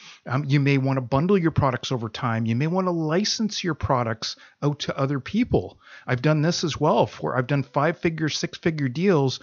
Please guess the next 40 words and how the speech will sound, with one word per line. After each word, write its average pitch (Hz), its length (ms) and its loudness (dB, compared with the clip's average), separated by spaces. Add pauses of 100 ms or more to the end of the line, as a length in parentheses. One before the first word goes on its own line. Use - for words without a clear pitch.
(200)
for 143 120 2
our 135 80 4
content 165 520 -2
into 135 280 -2
a 127 60 2
private 170 600 0
owner 151 440 0 (240)
of 131 140 -2
a 135 40 0
specific - 800 0
niche 143 240 -4
market 143 480 0 (380)
where 156 320 2
I 151 100 2
would 165 200 2
give 147 140 0
him 143 160 0
rights 143 260 -2
to 156 100 -2
use 135 400 -2
it 131 100 -2
for - 160 -6
his 135 300 -4
given 135 420 -4
market. 131 380 -2
You 139 120 2
have 165 280 0
that 175 180 -2
flexibility 165 560 -2
when 131 180 0
you 131 200 -2
own 156 340 0
the 151 100 -2
licensing, 135 680 -4 (160)
the 143 140 -4
intellectual 143 440 -2
property 131 540 -2
of 123 240 -2
your 120 180 0
product. 143 760 -2